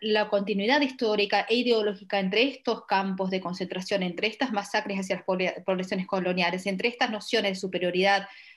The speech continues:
racial y cultural y la ideología a-, nazi de la que ella misma fue víctima como judía, eh, alemana. Esto, eh, solamente en los últimos años, eh, reci-,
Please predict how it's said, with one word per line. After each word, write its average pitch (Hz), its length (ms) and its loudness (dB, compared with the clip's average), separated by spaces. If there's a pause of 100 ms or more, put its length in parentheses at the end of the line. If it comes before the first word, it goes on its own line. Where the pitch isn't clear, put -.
(140)
racial 202 400 0
y 185 80 -2
cultural 220 440 2 (200)
y 254 160 8
la 254 100 8
ideología 202 720 2
a-, 208 240 4
nazi 240 640 2
de 202 80 0
la 185 120 2
que 196 120 2
ella 233 180 0
misma 247 320 4
fue 190 160 0
víctima 190 400 0
como 180 160 -4
judía, 170 580 -2 (300)
eh, 180 260 2
alemana. 151 680 -2 (800)
Esto, 277 800 2
eh, 208 460 2
solamente 311 580 4
en 269 120 4
los 247 400 -2
últimos 302 460 4
años, 269 520 2 (100)
eh, 196 340 4
reci-, 196 300 -6